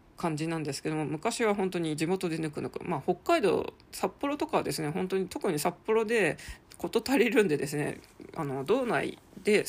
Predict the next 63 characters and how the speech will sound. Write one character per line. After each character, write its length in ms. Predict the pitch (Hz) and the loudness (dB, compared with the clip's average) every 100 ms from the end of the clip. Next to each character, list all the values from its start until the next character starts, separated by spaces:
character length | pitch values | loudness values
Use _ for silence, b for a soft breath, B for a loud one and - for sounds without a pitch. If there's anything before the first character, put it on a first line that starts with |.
| - | -2
過 60 | 175 | -2
ご 140 | 160 | -2
そ 380 | 165 180 151 - | 0 0 0 -2
う、 40 | - | -4
あ 60 | 143 | -6
の、 160 | - | -2
わ 100 | 202 | 0
ざ 100 | 220 | 0
わ 40 | 196 | 0
ざ 120 | - | 0
道 180 | 190 175 | 0 2
外 180 | 151 | 0
に 100 | 143 | -2
出 120 | 131 127 - - - | -4 -6 -8 -12 -2
て 200 | 151 127 | 0 0
東 180 | 175 | -4
京 140 | - 156 | -2 -4
と 100 | 156 | -4
か 100 | - | -6
行 120 | 143 | -4
こ 120 | - | -2
う 20 | 151 | -2
っ 20 | |
て 120 | 147 | -2
い 60 | 139 | -4
う 120 | - | -4
の 100 | - | -4
が 180 | 147 - | -2 0
あ 20 | |
ん 60 | 240 | -2
ま 80 | 269 | -2
り 160 | 226 - B B B - | -4 -6 B B B -8
思 180 | 208 | -4
わ 80 | 269 | -2
な 160 | 208 147 | 0 0
い 200 | - - - - - - - | -2 -8 -20 -20 -20 -20 -14
人 280 | - - 226 | -8 0 2
が 180 | 147 - | 2 2
多 160 | 160 | 0
い 120 | 143 - | 0 -2
し、 140 | 170 | -2
私 280 | 156 208 190 | -2 0 0
も 120 | 190 | 0
実 120 | 175 | 0
際 140 | 170 175 | -2 -2
そ 100 | 165 | -4
の 120 | 156 | -4
当 180 | 165 151 | -4 -4
時 100 | - | -6
は 80 | |
そ 180 | - 151 | -6 -6
う 40 | 123 | -6
だ 80 | |
っ 40 | - | -8
た 100 | - | -12
ん 40 | - | -10
で 100 | - | -8
す 60 | |
ね。 80 | 156 | -6
別 280 | 151 147 143 | -6 -6 -6
に、 120 | 180 B B B - | -8 B B B -10
あ 40 | |
の、 260 | - - | -8 -8